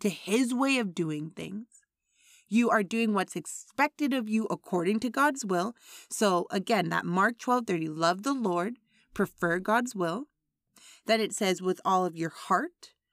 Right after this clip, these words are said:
all of your soul, all of your mind, and all of your strength, so that all of your heart is your inner person, your thoughts, your feelings, desires, passions, pursuits, all of your soul with all of your emotions, your likes, your dislikes,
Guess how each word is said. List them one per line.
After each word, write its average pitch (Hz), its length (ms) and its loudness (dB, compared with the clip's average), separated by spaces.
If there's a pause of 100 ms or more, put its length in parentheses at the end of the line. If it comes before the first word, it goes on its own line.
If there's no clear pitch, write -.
(280)
all 185 180 2
of 156 140 -4
your 156 100 -4
soul, 208 640 0 (240)
all 196 240 2
of 151 100 -4
your 160 140 -2
mind, 196 640 0 (140)
and 175 180 -4
all 196 180 4
of 170 120 -2
your 160 100 -4
strength, 170 420 -4
so 196 160 -2
that 180 240 0
all 240 180 4
of 214 100 -4
your 170 140 -6
heart 294 480 -4 (320)
is 185 180 0
your 196 200 0
inner 226 240 4
person, 190 460 0
your 156 120 -4
thoughts, 220 520 0
your 180 100 -6
feelings, 233 640 0 (200)
desires, 190 760 0
passions, 226 560 -4
pursuits, - 640 -2 (480)
all 226 180 2
of 180 120 -4
your 185 100 2
soul 277 560 0
with 202 180 -2
all 226 220 4
of 196 100 -4
your 180 120 2
emotions, 208 600 2
your 180 120 -2
likes, 254 380 0
your 196 160 -2
dislikes, 185 580 -4